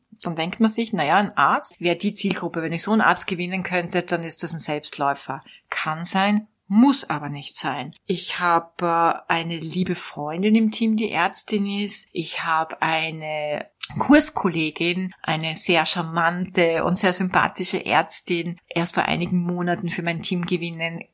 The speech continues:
äh, können. Ich habe aber auch Ärzte erlebt, die einfach mit dem System nicht zurechtkommen. Deshalb kann man nicht sagen, Ärzte sind die perfekte Zielgruppe. Es kann sein, muss nicht sein.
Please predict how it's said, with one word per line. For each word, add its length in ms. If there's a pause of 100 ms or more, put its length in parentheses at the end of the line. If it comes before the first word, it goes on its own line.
äh, 100
können. 580 (320)
Ich 280
habe 180
aber 200
auch 140
Ärzte 420
erlebt, 420
die 180
einfach 320
mit 220
dem 100
System 680 (100)
nicht 280
zurechtkommen. 840
Deshalb 400 (140)
kann 180
man 100
nicht 220
sagen, 300
Ärzte 360
sind 240
die 60
perfekte 500
Zielgruppe. 540
Es 100
kann 180
sein, 240
muss 220
nicht 180
sein. 360